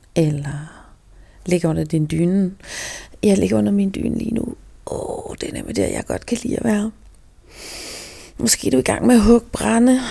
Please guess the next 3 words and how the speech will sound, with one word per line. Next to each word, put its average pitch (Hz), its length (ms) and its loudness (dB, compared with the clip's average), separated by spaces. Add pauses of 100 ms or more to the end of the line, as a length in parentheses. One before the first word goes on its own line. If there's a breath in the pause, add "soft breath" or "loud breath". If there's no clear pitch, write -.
(260 loud breath)
eller 233 760 -2 (2250 loud breath)
kigge 190 500 -2
på - 340 -6